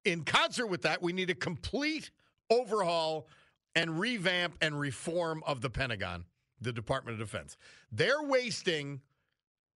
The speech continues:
a, a, a minimum of forty percent of the eight hundred billion or so they get per year.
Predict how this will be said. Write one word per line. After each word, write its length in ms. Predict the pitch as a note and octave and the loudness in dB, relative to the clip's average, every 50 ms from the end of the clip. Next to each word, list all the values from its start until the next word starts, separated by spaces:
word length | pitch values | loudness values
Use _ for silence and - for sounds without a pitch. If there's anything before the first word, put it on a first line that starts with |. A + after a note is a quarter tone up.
| _ _ | _ _
a, 60 | - G3+ - - G#3 - - | 0 0 0 -2 -6 -2 -2
a, 60 | F3+ F#3 | -2 0
a 20 | |
minimum 640 | G3 G3 G#3 A3+ A#3+ D4 D#4 D4 C4+ A#3+ A3 G3 F3+ | 0 -2 -4 -2 0 0 2 0 0 0 0 0 0
of 160 | F3 E3+ C#3+ | 0 -2 -2
forty 540 | - - - - C#4 C#4+ C#4+ C#4 C#4 C#4 C4 | -6 -12 -6 -2 0 2 2 2 0 -2 -4
percent 680 | - - A3 F#3 - - - A3 F3+ D3+ C3+ A#2 - - _ _ _ _ _ _ _ _ _ _ _ _ _ _ _ _ _ _ - | -2 -2 -2 -2 -2 -2 0 0 0 0 -2 -6 -12 -18 _ _ _ _ _ _ _ _ _ _ _ _ _ _ _ _ _ _ 2
of 180 | F3 F3 D#3+ | 2 2 2
the 140 | C#3+ F#3 F#3+ | 2 2 2
eight 120 | G#3 A3 F3 | 2 2 2
hundred 340 | E3+ G3 F3+ F3 E3 C#3+ | 0 0 0 0 -2 0
billion 320 | A2 F3+ F3+ F3+ F3 E3 D#3 | 0 0 2 2 0 0 -2
or 80 | D3+ | -2
so 280 | C3+ - - D#3+ D#3 D3 | -2 -2 -2 -2 0 0
they 140 | C3+ C#3 C3+ | -2 -2 -2
get 340 | A#2 C#3+ C#3+ C3+ - - - | -2 -2 -2 -4 -4 -6 -4
per 120 | B2+ B2+ | -4 -2
year. 260 | A#2+ G#2 F#2 D2 - | -2 -4 -6 -8 -10